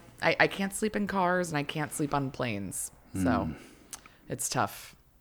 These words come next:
Speaker 1: But I love a hotel bed.
Speaker 2: How good of sleepers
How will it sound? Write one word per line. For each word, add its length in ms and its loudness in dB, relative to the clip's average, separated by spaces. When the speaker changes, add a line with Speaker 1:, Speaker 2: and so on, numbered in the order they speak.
Speaker 1:
But 380 -8
I 60 4
love 160 8
a 60 6
hotel 300 4
bed. 280 2
Speaker 2:
How 640 12
good 260 12
of 180 12
sleepers 680 12